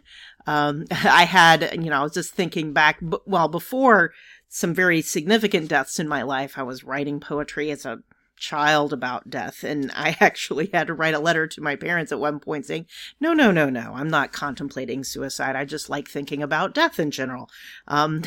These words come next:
<laughs> it's kinda hard to miss. But in nineteen eighty-nine, my paternal grandfather died. Now, he was in his seventies at the time, and his health wasn't great. I think it was his third heart attack that finally did him in.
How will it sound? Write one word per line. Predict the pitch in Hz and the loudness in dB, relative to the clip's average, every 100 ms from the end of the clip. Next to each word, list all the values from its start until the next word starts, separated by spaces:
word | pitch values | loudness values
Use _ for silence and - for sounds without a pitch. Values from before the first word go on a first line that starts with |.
| - | -10
<laughs> | - | -4
it's | 262 226 - 220 | 2 2 2 -4
kinda | - 226 208 | 2 4 4
hard | 196 185 185 | 4 2 2
to | 214 | 0
miss. | 330 294 - - - - - - - | 2 2 0 -12 -16 -18 -18 -18 -12
But | 165 175 165 | 0 2 2
in | - 190 175 | -2 -2 0
nineteen | 180 180 - 190 165 | 0 -2 -4 -6 -4
eighty-nine, | 156 147 156 190 254 220 185 180 | -4 -4 -2 2 4 4 2 -2
my | 165 156 151 | 0 0 0
paternal | - - 302 370 269 | -4 0 6 6 6
grandfather | 170 147 - 139 131 139 | 4 0 0 -2 -2 -4
died. | 139 135 143 | -4 -4 -2
Now, | 143 | -4
he | 139 - | -4 -6
was | 220 180 156 | -2 -2 -2
in | - 156 | -8 -8
his | 147 139 | -6 -10
seventies | - 214 208 185 156 | -4 -2 -2 -2 -4
at | 143 - | -6 -8
the | 135 | -10
time, | - 131 127 147 | -6 -4 -4 -4
and | 143 | -6
his | 143 - - _ | -10 -18 -20 _
health | 185 180 151 | -2 -2 -2
wasn't | 151 147 147 123 | -4 -4 -8 -6
great. | 151 160 | -6 -6
I | - 147 | -6 -8
think | 185 | -6
it | 127 | -6
was | 151 - | -8 -8
his | 143 | -12
third | - 208 190 | -2 2 2
heart | - 151 | 0 -4
attack | 143 - 135 175 | -4 -4 -4 -4
that | - - | -10 -10
finally | 139 131 127 123 | -8 -6 -6 -8
did | 120 117 | -10 -12
him | 117 120 - | -12 -14 -14
in. | 120 131 214 | -12 -10 -10